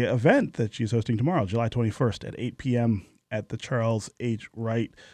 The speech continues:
Museum, uh, inviting Detroiters and Metro Detroiters to tell their stories on the night the violence began in the July of nineteen sixty-seven here in the city of Detroit.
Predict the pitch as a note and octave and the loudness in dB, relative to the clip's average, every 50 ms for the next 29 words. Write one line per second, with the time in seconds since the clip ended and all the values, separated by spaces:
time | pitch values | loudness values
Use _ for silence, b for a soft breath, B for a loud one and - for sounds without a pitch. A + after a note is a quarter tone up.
0 | b b b - A#2 A2 G2 G2 A2+ A2+ A2+ A#2 A#2 B2 C#3+ C3 B B B B | b b b 4 4 4 6 4 4 4 4 6 6 6 6 4 B B B B
1 | B B - - G#2+ G2+ G#2+ G#2+ A2+ A#2 A2+ A2+ A2+ B2+ B2+ C#3+ D3 C#3+ C#3 C3+ | B B -4 -2 -2 -2 -2 0 2 2 2 2 2 0 2 4 4 4 4 4
2 | A#2 A2+ A2 - - C#3+ C3+ D3+ F3+ B3 D4 - C4 G3+ B2 B2 F#2 - - G3+ | 2 -2 -8 -4 -2 0 0 0 0 -2 -4 -6 -6 -4 -4 -4 -4 -6 -8 -12
3 | - - A2+ A2+ A2 B2 A#2+ - - - B2 B2 B2+ A#2 - - C3 D#3 E3+ D3 | -6 -4 -2 0 0 -2 -2 -4 -4 -6 -4 -2 -2 -4 -4 -2 0 2 4 6
4 | C3+ C3 C3+ C#3 B2+ - - b b b b b b b - C3 A#2+ A#2+ A2+ A2 | 6 6 6 6 4 2 -2 b b b b b b b -2 0 2 2 2 2
5 | A2+ B2 B2+ C3 C3+ - - _ - A#2+ A#2 G#2+ A2+ A2+ G#2+ G#2+ G#2+ G#2 A2+ A#2+ | 2 2 2 2 0 -2 -6 _ -12 -10 -6 -4 -2 -2 -2 -2 -2 -2 0 2
6 | B2 B2 A#2+ - - - A#2 A2+ A#2 C#3 D#3+ E3 D3 B2+ B2+ B2+ C3+ C#3 D3 - | 2 2 0 0 -2 -4 -4 0 4 6 6 8 8 8 8 8 8 6 6 4
7 | - B2+ A#2+ A2+ A2+ G#2+ G#2 A2+ G#2+ G#2 G#2 G#2+ G#2+ A2 A2 A2 A2 A2 A2 G#2+ | 2 0 0 0 0 0 -2 -2 0 0 0 0 0 0 0 0 0 0 -2 -4
8 | - - G#2+ G#2 G2+ G2+ G2+ G2 G2 - b b b b b b b b - A2+ | -4 -6 -4 -2 -2 -2 -2 -4 -8 -12 b b b b b b b b -2 -2
9 | G#2+ - A2+ G2+ - G#2+ G2 - - G#2 - - G#2+ G2 F#2 F#2 F2+ F2 F2+ F#2+ | 0 0 -2 -2 -2 -4 -6 -6 -10 -10 -4 -2 -2 -2 -2 -2 -4 -4 -6 -8
10 | - - - - G2 G2 F#2 F#2 F2+ D#2 C#2 F#2+ F#2+ F#2 F2 E2+ E2 - - A2 | -10 -14 -8 -6 -6 -4 -4 -6 -8 -8 -8 -8 -8 -8 -8 -10 -10 -10 -8 -6
11 | G2+ F#2 F#2 F2+ E2 - - F#2+ - F2+ - - A2 F#2+ F2 | -6 -6 -6 -6 -8 -8 -10 -12 -12 -14 -8 -6 -6 -6 -6